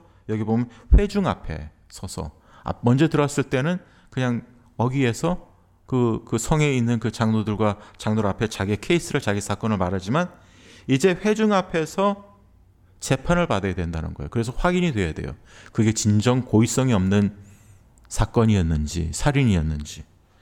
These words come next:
그래서 그 당시 대제사장이 또 죽기까지, 제사장이 죽기까지 거기에 거주할 수 있어요. 근데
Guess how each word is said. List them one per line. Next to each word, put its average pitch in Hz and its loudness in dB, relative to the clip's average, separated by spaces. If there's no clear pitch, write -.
그래서 180 0
그 139 2
당시 147 0
대제사장이 131 0
또 160 -2
죽기까지, 117 -4
제사장이 104 0
죽기까지 156 -2
거기에 95 -2
거주할 90 0
수 - -4
있어요. 85 -6
근데 156 2